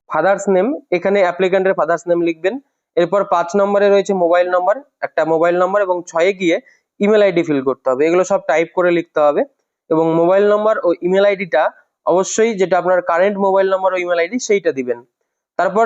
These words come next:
সাত নম্বর অপশনে রয়েছে document required at least one, নিচে দুটো অপশন রয়েছে, একটা রয়েছে আধার, যদি আধার নাম্বার দিতে চান সেইটা, অথবা দুই নম্বরে একটা অপশন রয়েছে খাদ্যসাথী ক্যাটাগরি, এখান থেকে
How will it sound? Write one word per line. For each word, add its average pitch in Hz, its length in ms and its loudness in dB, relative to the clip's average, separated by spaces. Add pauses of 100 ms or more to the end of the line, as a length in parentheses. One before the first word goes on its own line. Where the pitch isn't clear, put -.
(100)
সাত 185 140 -4 (100)
নম্বর 202 240 2
অপশনে 202 340 -2
রয়েছে 196 240 0 (520)
document 202 600 0 (260)
required 196 400 2 (160)
at 165 160 -4
least 185 180 -2 (100)
one, 120 120 -2 (200)
নিচে 170 260 0
দুটো 202 240 0
অপশন 196 300 -2
রয়েছে, 185 260 0
একটা 190 200 -2
রয়েছে 180 180 0 (120)
আধার, 160 200 0 (440)
যদি 160 180 0
আধার 170 240 2
নাম্বার 180 260 2
দিতে 165 160 -8
চান 180 200 2
সেইটা, 175 240 0 (500)
অথবা 190 320 2 (120)
দুই 190 180 2
নম্বরে 202 280 2
একটা 196 200 -2
অপশন 196 220 -4
রয়েছে 196 160 2 (120)
খাদ্যসাথী 185 580 -2
ক্যাটাগরি, 156 400 0 (380)
এখান 185 300 0
থেকে 196 180 0